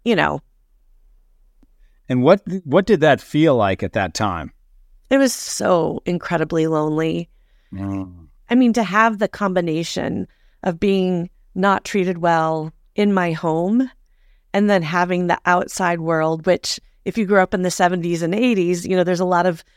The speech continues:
Speaker 1: memes and jokes online now, like, "Our parents sent us out after dinner and you couldn't come home until the, the s-, streetlights came on," right? And there would be some sort of, you know, everyone would just play and have a great time. And I'm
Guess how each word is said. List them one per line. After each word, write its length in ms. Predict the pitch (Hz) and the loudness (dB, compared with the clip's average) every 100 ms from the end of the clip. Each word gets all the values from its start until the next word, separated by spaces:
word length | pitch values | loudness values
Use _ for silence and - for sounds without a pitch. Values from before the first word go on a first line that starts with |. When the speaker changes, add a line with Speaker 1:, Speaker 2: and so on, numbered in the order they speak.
| _ | _
Speaker 1:
memes 420 | 196 208 196 190 185 | 0 2 2 0 -2
and 140 | 175 | 0
jokes 280 | 190 190 - | 2 0 -2
online 440 | 170 175 185 202 | -4 -2 0 0
now, 200 | 190 170 | 0 0
like, 300 | 170 160 - _ _ | 0 0 -2 _ _
"Our 160 | - 247 | 0 0
parents 400 | - 269 247 214 | 2 0 0 -2
sent 240 | 214 208 220 | -2 -2 -2
us 140 | 196 | 0
out 160 | 190 185 | 0 2
after 280 | 175 - 180 | 0 -2 -2
dinner 400 | 247 226 175 165 _ - | 0 0 -2 -4 _ -4
and 140 | 190 | 2
you 140 | 240 233 | 2 2
couldn't 320 | - 269 214 | 2 2 2
come 220 | - 180 | 0 -2
home 400 | 185 185 147 143 | 0 0 0 -2
until 300 | 180 180 208 | -4 0 0
the, 200 | 175 180 - - | 2 0 0 -4
the 60 | 165 | -6
s-, 220 | - - _ | -6 -14 _
streetlights 640 | - 220 202 151 - - | -2 0 2 0 -4 -8
came 240 | - 185 196 | -8 -6 -6
on," 300 | - - 160 _ _ _ _ _ | -8 -12 -16 _ _ _ _ _
right? 300 | 185 190 - _ _ _ | 0 2 0 _ _ _
And 160 | 202 220 | 0 2
there 120 | 233 | 4
would 140 | 233 | 2
be 120 | 196 208 | 0 -2
some 280 | - 233 | 0 0
sort 260 | 208 226 196 | 2 0 2
of, 260 | 185 170 - _ _ _ - | 0 -2 -8 _ _ _ -6
you 120 | 226 | -2
know, 100 | 196 | 0
everyone 380 | - 208 220 208 | 0 0 2 0
would 100 | 180 | -2
just 200 | 160 - | -8 -14
play 400 | - - 208 196 | -6 0 2 2
and 100 | 175 | 0
have 160 | 175 185 | 0 -2
a 60 | |
great 240 | 180 196 - | 0 -2 -2
time. 560 | - 196 180 165 160 - _ _ _ - | -4 -2 0 0 -4 -6 _ _ _ -4
And 200 | 196 208 - | -2 -2 -2
I'm 420 | 202 208 208 | 0 0 0